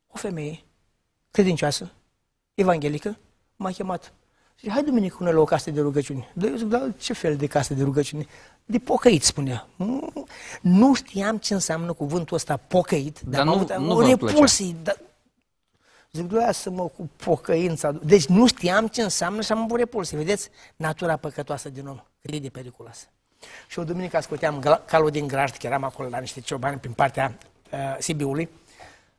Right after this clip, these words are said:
Speaker 1: Direcția la Crăciumâncă, acolo era biserica mea, Rachiu, țigări, parcă era locomotivul cu abur. Se uitau unul mai lung la mine imediat, că dacă am văzut atâtea filme, știam și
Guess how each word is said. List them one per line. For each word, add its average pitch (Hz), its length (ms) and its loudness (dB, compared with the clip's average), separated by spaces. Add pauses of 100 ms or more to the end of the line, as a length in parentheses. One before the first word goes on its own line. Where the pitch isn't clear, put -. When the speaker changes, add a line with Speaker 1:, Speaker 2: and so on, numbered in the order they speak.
(460)
Speaker 1:
Direcția 160 560 0
la 143 120 -2
Crăciumâncă, 151 560 -4
acolo 160 260 0
era 143 280 0
biserica 131 480 -6
mea, 147 400 -6 (1080)
Rachiu, 214 440 0 (880)
țigări, 160 340 2
parcă 156 240 0
era 151 140 2
locomotivul 147 560 2
cu 139 140 -2
abur. 185 340 0 (340)
Se - 140 -6
uitau 165 180 -2
unul 170 120 0
mai 160 120 2
lung 165 140 -2
la 160 100 2
mine 160 160 -6
imediat, 151 480 -2 (220)
că 135 200 -10
dacă 127 280 -6
am 127 60 -8
văzut 131 160 -6
atâtea 135 240 -4
filme, 151 280 -4
știam 139 260 -4
și 180 220 -4